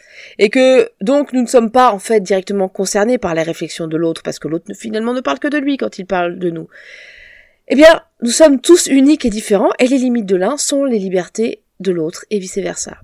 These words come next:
Par exemple, je me sens très tranquille et à l'aise avec certaines personnes que d'autres considèrent toxiques, ou, euh, désagréables, ou malveillantes,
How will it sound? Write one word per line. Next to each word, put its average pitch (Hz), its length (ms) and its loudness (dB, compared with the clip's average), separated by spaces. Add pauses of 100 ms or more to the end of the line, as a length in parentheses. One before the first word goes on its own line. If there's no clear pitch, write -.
(560)
Par 226 120 4
exemple, 320 260 2
je - 80 -12
me 233 40 -6
sens 220 200 -4
très 294 180 0
tranquille 262 480 -4
et 214 60 4
à 196 80 6
l'aise 208 220 4
avec 170 180 -6
certaines 185 280 -8
personnes 180 380 -8
que 185 140 -4
d'autres 214 280 -2
considèrent 180 460 -8
toxiques, - 500 -8 (280)
ou, 165 200 -4
euh, 143 140 -2
désagréables, 160 760 -6
ou 170 120 -10
malveillantes, 156 600 -10